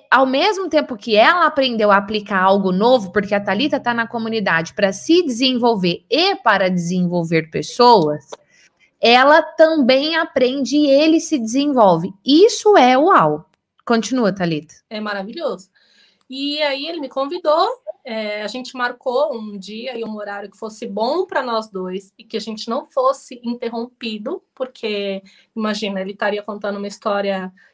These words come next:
Speaker 2: histórias, é, tristes, histórias felizes da vida dele pra mim, pra uma total desconhecida. Então, é, a gente precisava de um ambiente mais, é, tranquilo, sem interrupção. E aí eu precisava,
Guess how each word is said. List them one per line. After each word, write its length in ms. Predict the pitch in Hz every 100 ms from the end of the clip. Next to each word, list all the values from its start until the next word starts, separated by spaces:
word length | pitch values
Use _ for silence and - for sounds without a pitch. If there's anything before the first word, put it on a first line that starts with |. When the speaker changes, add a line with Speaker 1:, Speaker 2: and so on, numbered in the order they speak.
| -
Speaker 2:
histórias, 640 | - 202 196 185 185 -
é, 260 | 196 175 175
tristes, 600 | - 247 302 359 277 233
histórias 420 | 220 - 202 196
felizes 460 | - 220 247 285 247
da 140 | 208
vida 180 | 190 190
dele 240 | 185 180
pra 260 | 185 233 233
mim, 320 | 190 190 240 370
pra 80 |
uma 140 | 294 208
total 480 | - - - 220 226
desconhecida. 840 | - 240 208 220 - 196 208 330 _ _ _ _ -
Então, 640 | 247 240 233 240 285 302
é, 460 | 226 208 196 190 190
a 80 | 190
gente 240 | 208 214
precisava 540 | - 208 220 208 202
de 120 | 214 240
um 220 | 247 254
ambiente 640 | 254 254 240 226 233 -
mais, 580 | 233 220 220 233 - -
é, 360 | 208 196 190 190 185 _ _ _ _ - _
tranquilo, 540 | 294 302 320 320 190 -
sem 240 | - 247 247
interrupção. 560 | 285 240 - 220 185 - _ _ _ _ _ _ _ _ _ _ _ _ _ _ -
E 140 | 294
aí 140 | 311
eu 100 | 320
precisava, 720 | 330 339 339 285 277 247 220